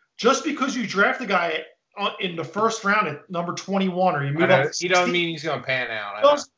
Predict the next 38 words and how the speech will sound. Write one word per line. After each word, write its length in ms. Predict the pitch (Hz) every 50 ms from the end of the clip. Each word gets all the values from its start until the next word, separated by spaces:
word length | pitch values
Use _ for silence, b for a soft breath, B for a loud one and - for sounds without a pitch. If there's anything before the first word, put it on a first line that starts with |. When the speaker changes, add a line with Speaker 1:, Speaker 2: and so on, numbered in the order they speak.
| _ 233
Speaker 1:
pan 140 | 240 240
out. 380 | 247 277 302 269 147 - - -
It 120 | - 170 -
doesn't 260 | - 247 226 220 233
Speaker 2:
I 20 |
know. 40 | 196
Speaker 1:
guarantee 340 | 226 220 - - - - - _ _ -
it. 200 | - 113 - _ _ _ _ _ _ _ _ _ _ -
Speaker 2:
I 40 | -
Speaker 1:
So, 160 | 226 220 214
Speaker 2:
know. 120 | - 156 - _ _ _ _ _
Speaker 1:
so 260 | - - 226 226 226
guaranteeing 640 | 220 214 214 226 277 294 302 285 - - 277 262 247
Alshon 440 | 214 202 214 208 202 233 220 214 185
Jeffrey's 440 | - 196 202 202 202 202 160 143
contract, 640 | - 180 190 208 220 196 190 170 147 143 147 - - _ _ _ _ -
which 440 | 190 185 180 - - - - _ _ _ -
some 280 | - - - 190 220 233
of 120 | 226 190
us 240 | 202 196 196 - -
feel 340 | - 202 196 196 196 175 165
is 300 | 156 147 139 - - - - 180
w-, 200 | 143 - - - -
wasn't 340 | 170 165 175 175 170 190 165
appropriate, 640 | 143 - - 175 208 240 233 - 196 165 151 165 - - -
so 260 | - - 170 160 160
on 80 | 156
and 100 | 151 143
so 180 | 135 160 151 147
forth. 360 | - - 147 151 160 175 - - - - _ _ _ _ _ _ _
Looking 420 | - 147 214 269 262 254 247 240 220
at 140 | 214 214
the 80 | 214 208
list 340 | 180 170 202 240 233 - -
of 140 | 202 143 139
guys 560 | 185 190 214 220 214 196 185 175 - - 139
that 180 | 156 165 175 180
are 400 | 175 170 165 160 160 156 -